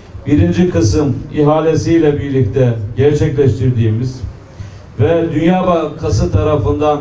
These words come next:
finanse edilen ve İl Bankamızın koordinasyonunda ve tekefülünde ges-, e, gerçekleşen proje kapsamında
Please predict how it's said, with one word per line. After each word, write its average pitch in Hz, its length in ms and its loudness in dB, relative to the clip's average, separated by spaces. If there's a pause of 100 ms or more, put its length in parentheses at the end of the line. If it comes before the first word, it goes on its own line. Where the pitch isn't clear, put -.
(160)
finanse 151 460 0
edilen 165 400 -4 (460)
ve 143 140 2
İl 185 220 0
Bankamızın 147 720 0 (260)
koordinasyonunda 143 920 0
ve 143 80 4 (260)
tekefülünde 135 800 0
ges-, 123 460 0
e, 120 220 4
gerçekleşen 147 800 0 (100)
proje 151 380 0
kapsamında 127 720 -4